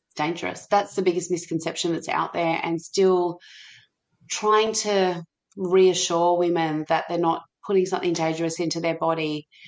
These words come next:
is, has been really difficult and really sad. I think women naturally deprive themselves, naturally are fearful, and naturally feel guilty about taking anything that might make them feel better,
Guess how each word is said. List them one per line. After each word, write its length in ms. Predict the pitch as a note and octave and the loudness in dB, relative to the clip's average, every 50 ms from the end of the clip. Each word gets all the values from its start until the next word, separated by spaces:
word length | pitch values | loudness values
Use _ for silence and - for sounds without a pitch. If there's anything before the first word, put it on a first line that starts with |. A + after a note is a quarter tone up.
| - - - - | -20 -20 -14 -8
is, 360 | - G3 - - - - - - | -6 -6 -4 -4 -6 -8 -6 -4
has 220 | F3 F3+ F#3 E3+ | -2 -2 -2 -2
been 220 | - G3 F#3+ F#3+ G3 | 0 0 2 2 2
really 520 | G3 G3+ G3+ G3+ G#3+ G#3+ G#3+ G#3+ G3 - - | 2 2 2 2 2 2 0 -2 -4 -4 -2
difficult 500 | F#3+ F3+ F3 - F#3 F#3+ G#3 G#3+ G#3 - | -2 -2 -2 -4 -6 -4 -2 -2 -2 -2
and 160 | F#3+ F#3 G3 | -2 -2 0
really 220 | G3+ G#3 G#3+ G#3 | 0 0 0 -2
sad. 560 | G3 - - - D#3+ D#3 D#3+ E3+ F#3 G#3 A#3 A#3+ - - - - - - - - | -4 -6 -4 -2 -2 0 0 0 0 0 0 -2 -4 -14 -18 -20 -20 -18 -10 -6
I 80 | G3+ F#3+ | -4 -2
think 220 | G#3 A3 G#3+ - | -2 -2 -2 -2
women 560 | F#3+ G3+ G3+ G3+ G3 F#3+ F#3+ F#3+ F#3+ F#3 F#3 F#3 _ _ _ _ _ _ _ _ - F#3+ | 0 2 2 4 4 4 4 4 2 0 -2 -4 _ _ _ _ _ _ _ _ -2 0
naturally 1000 | F#3+ F#3 F3+ F3 F3+ - - - F#3+ F3 F3 F3 E3+ E3+ E3 E3 E3 E3+ E3 - | 2 4 4 2 2 0 -4 -6 -4 -2 0 0 0 2 2 2 2 0 0 -2
deprive 440 | E3 D#3+ - - D#3+ D#3 D#3 D#3 D#3 | -6 -8 -4 -2 0 0 0 0 -2
themselves, 720 | D#3+ D#3+ D#3 D#3 F3 D#3 D3 C#3+ C#3+ D3 D#3 D3+ - - - | -2 -4 -4 -2 -2 -2 -2 -2 -2 -4 -6 -10 -12 -10 -4
naturally 960 | F3+ F3 E3+ F3 F3 E3+ F3 F3 - - - F3+ E3+ E3+ D#3+ D#3+ D#3+ E3 - | -2 0 0 2 2 2 0 0 -2 -6 -4 -2 -2 0 0 0 -2 -4 -2
are 180 | - D#3+ D3 - - | -4 -4 -4 -4 -4
fearful, 500 | - D#3 D#3 D#3 D#3 - D#3 D3 D3 - - | -4 -2 -2 -2 -4 -4 -2 -2 -2 -2 -2
and 160 | - D#3+ E3 | -2 -2 0
naturally 460 | E3+ E3+ F3 - - - F3 E3+ E3 | 0 0 -2 -2 -6 -6 -4 -4 -4
feel 260 | D#3+ - E3+ D#3 D3 D3 - | -2 -2 -2 -2 -2 -2 0
guilty 360 | F#3 E3 D#3+ E3 D#3+ - E3 | 0 0 0 0 0 -2 -2
about 240 | D#3 D#3 D3+ D3 - | 0 0 0 -2 -2
taking 320 | - D#3 D3 D#3+ D#3+ D#3 - | -8 -10 -6 -4 -4 -4 -2
anything 340 | D#3+ E3+ E3+ D#3 E3 D#3 D3+ | 0 0 0 2 0 -2 -2
that 120 | D3+ - | -2 -2
might 220 | D#3 D3+ - - | -2 -2 -2 -2
make 180 | - D#3 D#3 - | -4 -6 -6 -4
them 120 | - C#3+ B2+ - _ - | -6 -6 -8 -6 _ 0
feel 240 | E3 F3 F#3 G3 | 2 2 2 2
better, 360 | F#3+ - - - - - - | 0 -2 -6 -4 -2 -4 -4